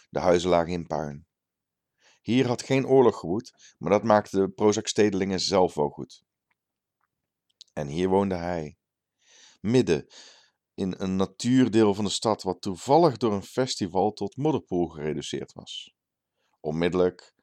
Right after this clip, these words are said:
had het gemeentebestuur besloten: "Dit gaan we preserveren. Want historie.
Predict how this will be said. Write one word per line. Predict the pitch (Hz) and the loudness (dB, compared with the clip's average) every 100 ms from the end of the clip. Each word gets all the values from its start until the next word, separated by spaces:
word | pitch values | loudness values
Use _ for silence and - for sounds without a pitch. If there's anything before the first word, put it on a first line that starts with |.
| _ _ | _ _
had | 78 | -6
het | 87 | -6
gemeentebestuur | 107 95 95 92 92 - 98 98 | -2 -2 -2 -4 -8 -6 -6 -6
besloten: | - 95 98 107 104 _ _ _ _ - | -2 0 0 -4 -12 _ _ _ _ -8
"Dit | 82 - | -8 -2
gaan | 104 | 0
we | 104 | 0
preserveren. | - 101 95 95 87 78 - _ _ _ _ _ - | 0 0 0 -2 -4 -4 -8 _ _ _ _ _ -6
Want | 78 113 127 | 2 2 2
historie. | 123 127 - 127 117 82 78 | -4 -6 -4 -2 -4 -8 -20